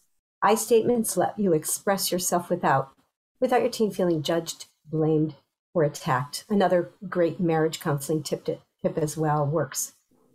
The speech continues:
with our children. And it goes something like this. "When you don't come home on time, I worry that something terrible has happened. What I need is for you to call me as soon as you know you're going to be late, so that I know that you're okay."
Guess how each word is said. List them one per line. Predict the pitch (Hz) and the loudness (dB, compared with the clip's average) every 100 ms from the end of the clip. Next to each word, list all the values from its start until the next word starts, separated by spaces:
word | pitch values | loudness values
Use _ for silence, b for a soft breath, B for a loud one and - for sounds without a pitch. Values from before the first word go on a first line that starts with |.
| - | -2
with | 190 | 0
our | 180 | 0
children. | 170 - 165 156 104 - 139 _ _ _ _ | 0 0 -2 -2 -8 -10 -14 _ _ _ _
And | 220 | 2
it | 220 | 4
goes | 254 254 | 4 4
something | 269 240 262 | 0 -2 0
like | 262 254 | 0 0
this. | 247 - - - _ _ _ | -4 -4 -10 -10 _ _ _
"When | 214 240 240 | 4 4 4
you | 247 | 4
don't | 262 262 | 2 2
come | 277 254 | -2 -2
home | 233 277 | 0 0
on | 247 151 147 | 2 0 0
time, | - 143 139 151 - _ _ _ | -2 0 0 -2 -6 _ _ _
I | 220 | 2
worry | 220 233 254 | 4 6 6
that | 247 - | 4 0
something | 226 220 214 | 0 2 0
terrible | - 220 233 214 185 | 0 2 2 2 0
has | 160 | -2
happened. | 147 101 - - 139 _ _ _ _ _ _ | -4 -6 -8 -12 -16 _ _ _ _ _ _
What | 214 240 | 2 4
I | 262 | 4
need | 254 233 226 | 4 4 4
is | 214 - | 2 -2
for | 214 | -4
you | 202 | -4
to | |
call | 196 - 233 233 | -4 -4 2 4
me | 196 | 4
as | 160 | 0
soon | - - 262 | -4 0 2
as | 247 220 | 2 0
you | |
know | 202 185 175 - _ | 0 2 0 -4 _
you're | 185 | -2
going | 175 175 165 | 0 2 2
to | |
be | 151 160 147 - 180 | 0 -2 -2 -6 -2
late, | 170 120 - _ _ _ _ _ _ _ _ | 0 0 -6 _ _ _ _ _ _ _ _
so | - 220 | -2 0
that | 196 - | 2 2
I | 202 202 | 0 2
know | 185 | 2
that | 170 151 | 0 0
you're | 151 | 0
okay." | 139 139 - | 0 -2 -8